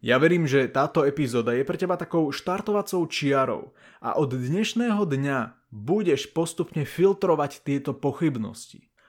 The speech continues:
Ver či nie, svet tam vonku čaká na teba. Čaká, kým sa konečne prejavíš a začneš žiť v súlade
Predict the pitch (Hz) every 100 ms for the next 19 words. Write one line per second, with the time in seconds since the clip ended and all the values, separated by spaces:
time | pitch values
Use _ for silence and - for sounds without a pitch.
0 | - 113 147 147 151 143 123 - _ -
1 | 120 120 139 131 127 127 123 - 98 117
2 | 110 120 113 117 - 107 107 - _ _
3 | _ _ _ _ - 147 147 147 131 131
4 | 117 120 - 139 135 - 131 113 131 147
5 | 143 98 - - - _ - - - -
6 | 127 131 147 156 139 104 - 107 113 139
7 | - - - - 160 202 170 147